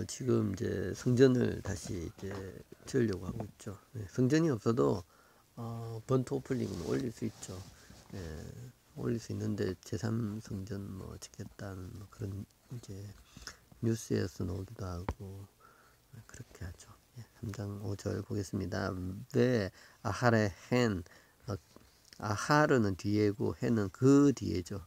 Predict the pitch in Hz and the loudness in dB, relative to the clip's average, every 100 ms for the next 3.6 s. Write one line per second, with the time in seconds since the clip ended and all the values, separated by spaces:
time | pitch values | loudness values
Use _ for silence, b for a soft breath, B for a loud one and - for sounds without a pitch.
0 | - - 117 110 101 104 - - - 120 | -16 0 4 6 4 -4 -14 -10 -2 0
1 | 101 98 - 98 104 95 110 - B B | 0 -2 -8 -8 -4 -4 -4 -10 B B
2 | B B - - 92 92 92 107 104 101 | B B -14 -6 -4 -4 -2 0 0 0
3 | 117 107 95 98 98 90 | -4 -4 -2 0 0 -2